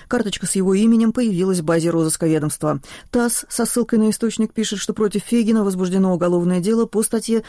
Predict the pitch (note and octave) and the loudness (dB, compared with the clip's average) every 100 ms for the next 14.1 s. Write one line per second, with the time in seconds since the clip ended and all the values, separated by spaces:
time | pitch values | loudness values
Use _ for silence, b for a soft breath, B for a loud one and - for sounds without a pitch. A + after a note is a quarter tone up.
0 | B B A#3 A#3 F#3+ - F#3+ F#3+ F#3 F3+ | B B -2 0 -4 -2 0 2 2 0
1 | G3 G3 G#3+ F#3+ F#3 G3+ - A#3 G3 D#3+ | 0 -2 -2 -2 -2 -2 0 0 2 0
2 | D3 B B B G#3 A3+ A#3 A3 G#3+ G3 | -2 B B B 0 2 2 0 -2 -2
3 | G#3 A3 G#3 E3 E3 D#3+ D#3 D3+ D3+ D3 | -2 -2 -2 0 0 0 -2 0 0 0
4 | C#3+ C#3+ _ _ _ - B B B B | -4 -8 _ _ _ -20 B B B B
5 | - B3 C4 A#3 A#3+ A#3+ A#3+ A3+ A3+ A3 | -4 0 0 2 2 2 2 2 4 4
6 | G#3+ G3+ G#3+ A3 F#3+ G#3+ G#3 G#3 G3 G3+ | 2 2 2 2 0 0 2 2 0 -2
7 | G#3 F#3+ G3+ G3+ - G#3 - G3 F#3+ G3+ | -2 -2 -6 -6 -4 -4 -2 -2 0 2
8 | G3+ G3 - A3+ - A#3+ A3 G3+ G#3 - | 2 2 0 -2 -2 0 -2 0 -2 -2
9 | F#3 G3 G3 F#3+ A#3 A3 A3+ A#3 A#3+ G#3 | -2 -2 -2 0 2 2 0 0 0 0
10 | G3 G3 G#3 F#3+ F#3 F3 F3+ G3 G3 A3 | -2 -2 0 2 2 0 0 2 2 0
11 | - F#3 D3 B B G3+ A3 G3+ G#3+ G#3+ | 0 0 0 B B 0 0 2 0 0
12 | G3+ F3 F3 F#3 F3 F3 F3+ - A#3+ A#3+ | 0 0 0 2 2 2 2 0 0 0
13 | - F#3+ - E3+ D#3 E3 D#3+ D#3+ D#3 D3+ | 0 -2 0 0 0 0 2 2 2 0